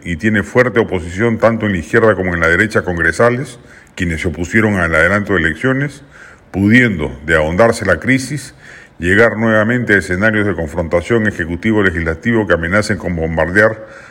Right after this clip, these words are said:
lo que hasta el momento parece un régimen de transición bien encaminado hacia las elecciones de abril de dos mil veinticuatro.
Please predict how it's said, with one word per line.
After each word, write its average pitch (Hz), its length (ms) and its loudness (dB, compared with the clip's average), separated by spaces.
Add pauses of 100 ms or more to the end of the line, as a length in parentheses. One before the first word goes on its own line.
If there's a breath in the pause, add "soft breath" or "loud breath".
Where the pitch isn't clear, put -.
(140 loud breath)
lo 87 120 0
que 95 80 2
hasta 90 180 0
el 92 60 0
momento 104 440 2
parece 107 300 2
un 101 140 0
régimen 101 400 0
de 90 100 0
transición 90 640 -2
bien 110 180 0
encaminado 98 540 2
hacia 92 220 0
las 85 160 0
elecciones 90 440 -2
de 87 80 2
abril 98 340 0
de 92 100 2
dos 82 120 -2
mil 95 160 0
veinticuatro. 78 800 -4